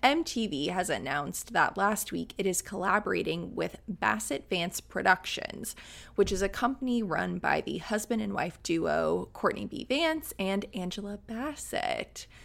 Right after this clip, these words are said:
The couple is working on a limited series drama that is based on the Tulsa Race Massacre. So it's not yet titled, but it will be written by the playwright Nathan Allen Davis, who previously tackled the Tulsa Massacre in his play The High Ground.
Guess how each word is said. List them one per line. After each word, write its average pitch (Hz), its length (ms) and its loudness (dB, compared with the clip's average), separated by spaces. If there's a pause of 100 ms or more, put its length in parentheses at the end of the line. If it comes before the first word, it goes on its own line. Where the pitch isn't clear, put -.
(180)
The 220 560 0 (300)
couple 196 540 4
is 180 140 0
working 180 400 -2
on 180 200 0
a 156 160 -2
limited 185 440 2
series 165 320 -2
drama 160 480 0
that 160 240 4
is 165 200 -4 (160)
based 160 580 0
on 147 540 -2
the - 100 -6
Tulsa - 340 -6
Race - 240 -4
Massacre. - 640 -4 (340)
So 208 380 4
it's - 160 -2
not 247 180 4
yet - 180 -4
titled, 175 460 -2
but - 260 0
it 175 280 -4
will 180 140 -2
be 175 180 -4
written 196 400 0
by 185 100 0
the - 120 -4
playwright 175 720 -2
Nathan 175 420 -2
Allen 170 380 -2
Davis, 247 680 0 (220)
who 202 440 0
previously 214 500 -2
tackled 175 440 -4
the 170 60 -2
Tulsa 170 360 -8
Massacre 165 520 -6
in 175 140 -4
his 175 180 -6
play 175 360 -4
The 175 120 -6
High - 400 -2
Ground. - 720 -6